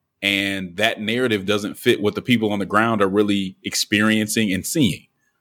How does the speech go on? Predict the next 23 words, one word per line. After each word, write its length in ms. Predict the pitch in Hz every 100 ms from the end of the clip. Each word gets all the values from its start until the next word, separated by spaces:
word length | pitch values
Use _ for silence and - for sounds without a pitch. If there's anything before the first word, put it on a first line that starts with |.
| _ -
Uh, 180 | 101
so 160 | 95 110
we 160 | 107 156
can 140 | 139
agree 360 | 101 98 131 117
that, 360 | 101 92 85 92
that, 300 | 95 90 - _ _ -
uh, 200 | 98 92
the, 220 | 92 95 82
the 120 | 95
term 360 | - 131 123
black 260 | 101 104 101
on 140 | 101
black 220 | 95 92 -
crime 420 | 107 101 95 92
has 140 | 90
been 180 | 92 90
used, 280 | 92 101 90
as 100 | 87
I 80 | 95
said, 400 | - 98 90 85 _ _
to 100 | 107
deflect. 640 | 95 - 110 104 98 -